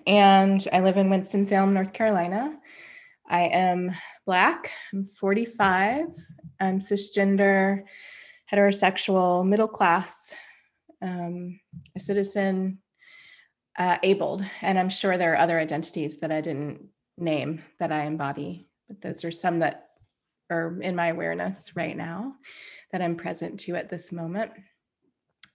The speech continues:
And my sun sign is Leo. Um, my rising sign is Cancer and my moon sign is Aquarius. And Lauren, your moon sign is Aquarius,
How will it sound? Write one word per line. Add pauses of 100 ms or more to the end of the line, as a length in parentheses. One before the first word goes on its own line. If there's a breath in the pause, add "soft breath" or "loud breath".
And
my
sun
sign
is
Leo. (800 loud breath)
Um,
my
rising
sign
is
Cancer
and
my
moon
sign
is
Aquarius.
And
Lauren,
your
moon
sign
is
Aquarius,